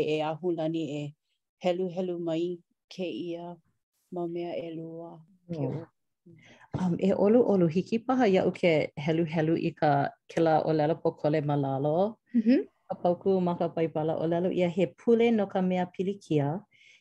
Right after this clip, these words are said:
Speaker 2: i kona wā i maʻule ai. A hōʻike akula i kona kaumaha i mua o Iehova.
Speaker 1: Mhm.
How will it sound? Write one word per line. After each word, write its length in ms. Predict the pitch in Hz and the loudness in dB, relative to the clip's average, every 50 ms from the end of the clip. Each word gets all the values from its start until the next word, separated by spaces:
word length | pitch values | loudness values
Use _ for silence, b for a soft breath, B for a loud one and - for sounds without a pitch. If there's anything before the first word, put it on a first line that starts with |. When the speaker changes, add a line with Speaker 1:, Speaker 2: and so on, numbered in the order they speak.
| b _ - | b _ -2
Speaker 2:
i 80 | 185 180 | -2 0
kona 340 | - - 185 190 185 185 | 2 4 4 6 6 6
wā 360 | 170 165 - 185 185 185 185 175 - | 4 2 2 2 4 4 4 4 2
i 80 | 160 160 | 2 0
maʻule 480 | 160 160 147 - - 175 190 185 170 156 147 | 0 0 -2 0 0 0 2 4 4 2 2
ai. 240 | 143 143 139 151 147 - _ _ _ _ _ _ _ _ _ _ _ _ _ _ | 0 0 -2 -2 -6 -10 _ _ _ _ _ _ _ _ _ _ _ _ _ _
A 80 | 156 156 | -6 -6
hōʻike 580 | 139 - 196 190 - - 208 214 214 - 226 214 | 0 2 2 2 2 2 -2 -2 2 2 4 4
akula 360 | 208 208 - - 208 196 180 170 | 4 2 0 0 2 2 2 2
i 60 | 156 | 0
kona 240 | - - 175 165 165 | -2 -4 -4 -4 -4
kaumaha 640 | - - 160 160 160 165 170 165 165 151 139 - - - | -4 -4 -2 -2 -2 -2 -4 -2 -2 -2 -2 -2 -2 0
i 80 | 156 151 | 0 2
mua 220 | 156 156 156 147 | 2 2 2 2
o 120 | - - | 2 2
Iehova. 680 | 151 143 147 147 143 - 151 143 139 139 - - 139 139 - _ _ _ _ _ _ _ _ _ _ _ _ _ _ _ _ _ _ _ - - | 2 2 2 2 0 0 -2 -2 -2 -2 -6 -10 -10 -10 -14 _ _ _ _ _ _ _ _ _ _ _ _ _ _ _ _ _ _ _ -16 -14
Speaker 1:
Mhm. 520 | 175 156 147 - 185 190 196 202 196 | -12 -12 -14 -12 -12 -10 -8 -8 -8